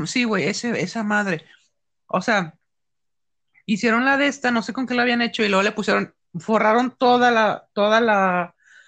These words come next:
la maqueta con esa madre, y le pusieron árboles y así.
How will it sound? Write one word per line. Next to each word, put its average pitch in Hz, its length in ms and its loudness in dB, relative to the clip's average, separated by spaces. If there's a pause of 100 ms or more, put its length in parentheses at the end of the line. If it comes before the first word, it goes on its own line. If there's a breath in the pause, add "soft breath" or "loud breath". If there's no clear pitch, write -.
(800 soft breath)
la 196 460 0
maqueta 214 440 -2
con 214 160 -2
esa 226 200 -4
madre, 220 500 0 (300)
y 180 180 0
le 185 100 2
pusieron 185 340 -2
árboles 175 360 0
y 170 40 -2
así. 190 320 -8